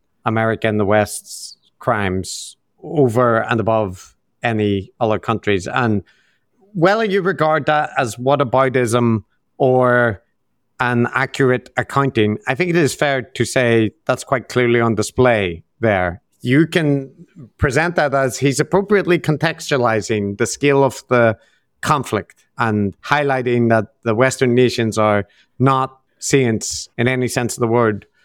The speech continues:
But it does sound a little bit like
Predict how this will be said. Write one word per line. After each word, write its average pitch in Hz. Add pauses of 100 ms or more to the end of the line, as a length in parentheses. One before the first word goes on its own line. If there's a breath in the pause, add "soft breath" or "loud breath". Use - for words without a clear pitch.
(120)
But 185 (220)
it -
does 185
sound 165
a 151
little 156
bit 143 (160)
like 139